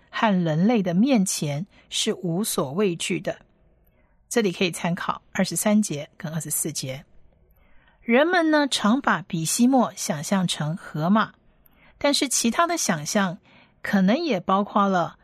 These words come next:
水牛、大象，或者是神话中的海怪。尽管比西莫没有办法被人类控制，但是耶和华神创造了比西莫，并且也安全地控管了比西莫，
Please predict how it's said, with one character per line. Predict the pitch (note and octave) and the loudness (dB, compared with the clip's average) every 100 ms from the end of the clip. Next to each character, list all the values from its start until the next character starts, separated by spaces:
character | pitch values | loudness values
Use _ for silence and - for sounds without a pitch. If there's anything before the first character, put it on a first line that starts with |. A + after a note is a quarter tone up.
| _ - | _ -12
水 | - - F3+ | -4 0 0
牛、 | E3 D#3 D3+ D#3+ A3+ _ _ _ - | 2 0 0 0 -2 _ _ _ -2
大 | C#4 G#3+ | 2 2
象， | - - F#3+ - _ | 0 0 -2 -4 _
或 | - A3+ | -6 -4
者 | F3+ D#3 | -2 -4
是 | - F3 | -4 -2
神 | D#3+ - F#3 | -2 -2 -2
话 | - C4 | 0 0
中 | G#3 A3 | 2 2
的 | G#3+ F#3 - | 2 0 -8
海 | - - F#3+ | -8 -6 -4
怪。 | - G3+ D3+ - _ _ _ _ _ _ _ _ - | -2 -2 -2 -10 _ _ _ _ _ _ _ _ -6
尽 | - C#4+ | 0 0
管 | E4+ C#4 E3+ - - | 2 0 0 -6 -4
比 | F3+ | -2
西 | E3 A#3+ | 0 4
莫 | B3 A#3+ F#3 - | 4 4 2 0
没 | F#3 | 2
有 | B3+ A#3+ | 4 2
办 | G3 F#3+ | 0 -2
法 | - E3+ | -2 -4
被 | D#3 F#3+ F3 | -2 -2 -2
人 | D#3+ D#3+ D#3+ | -2 -2 0
类 | A3 F#3+ | 0 -2
控 | - C4 G#3 | -2 2 2
制， | - - E3 _ - - - - - | 2 -6 -10 _ -20 -20 -20 -18 -4
但 | G3+ | 0
是 | F#3+ - F#3 D#3+ _ _ - - | 0 0 -2 -6 _ _ -16 -4
耶 | B3 D#4+ | 0 0
和 | |
华 | D#4 - G3 | 0 0 -2
神 | - D#3+ D#3+ F3+ | -2 -2 -4 -4
创 | - - G#3+ | -6 0 2
造 | G3 G3+ | 2 0
了 | F3+ D#3+ C#3 - _ - | 0 -2 -4 -10 _ -8
比 | D#3+ | -4
西 | - G#3+ | -2 2
莫， | G#3+ G#3+ D#3+ - _ _ - | 4 2 -2 -10 _ _ -4
并 | C#4+ B3+ | 0 0
且 | - E3+ | 0 -2
也 | F#3 | -2
安 | D#3 G3 A3 | -2 0 2
全 | - D#3+ D3 | 0 -2 -2
地 | E3 D3+ | -2 -4
控 | - - A#3 | -4 0 2
管 | E3+ C#3+ | 2 -2
了 | C3+ | -6
比 | D3 C#3+ | -8 -8
西 | - E3 | -4 0
莫， | E3 D3+ | 0 -2